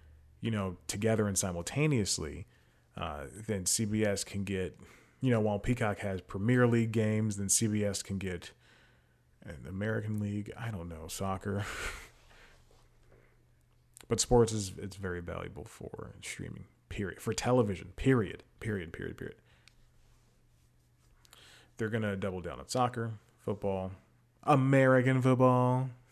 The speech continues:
Oh, God.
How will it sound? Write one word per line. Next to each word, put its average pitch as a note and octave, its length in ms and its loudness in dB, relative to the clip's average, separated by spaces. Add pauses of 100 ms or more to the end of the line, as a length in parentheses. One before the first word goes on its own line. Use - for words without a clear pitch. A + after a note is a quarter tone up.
(3250)
Oh, - 180 -8 (180)
God. - 280 -14